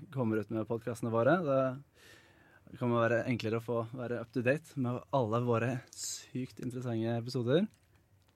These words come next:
Og som alltid, hvis det er noe du tenker kunne vært passet deg for dette mediumet, så håper jeg du sender inn en e-post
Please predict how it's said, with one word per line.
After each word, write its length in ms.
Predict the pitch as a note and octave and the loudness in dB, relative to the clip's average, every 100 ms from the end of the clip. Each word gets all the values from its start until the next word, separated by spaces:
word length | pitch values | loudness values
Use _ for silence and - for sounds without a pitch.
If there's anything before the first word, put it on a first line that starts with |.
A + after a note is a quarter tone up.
| _ _ - - - | _ _ -20 -8 4
Og 320 | C3+ C#3 A#2 | 6 6 4
som 140 | C#3 B2 | 2 2
alltid, 420 | G#2 A2+ A#2 A2+ - _ _ _ _ - | 4 2 2 0 -8 _ _ _ _ -10
hvis 180 | A#2+ - | -8 0
det 100 | B2 | 4
er 520 | A#2 G#2 A2 A2+ A2+ A#2 | 4 4 4 4 2 0
noe 160 | A2 | -2
du 400 | G#2 G#2+ G#2 C#3 | -2 -4 -4 -8
tenker 320 | B2 G#2+ G#2 G2+ | -4 -4 -4 -6
kunne 240 | G#2+ G#2 | -2 -2
vært 400 | F#2+ - - - C3 | -2 -6 -18 -12 -6
passet 260 | A#2+ G2+ | -6 -4
deg 160 | C3 E3+ | -4 -4
for 160 | C#3 | -4
dette 220 | C3 - B2+ | -4 0 2
mediumet, 400 | A#2+ A#2+ C3+ F#3 _ _ - | 4 4 4 2 _ _ -16
så 240 | - B2+ A#2+ | -6 -2 0
håper 240 | A#2 G#2+ | -2 -2
jeg 100 | G#2 | -4
du 180 | A2+ A2+ | -2 -4
sender 300 | A#2 G#2+ G2+ | -4 -4 -2
inn 160 | G2+ G2+ | -2 -4
en 80 | G2+ | -6
e-post 600 | G2 - G#2 G2+ - | -8 -8 -8 -8 -12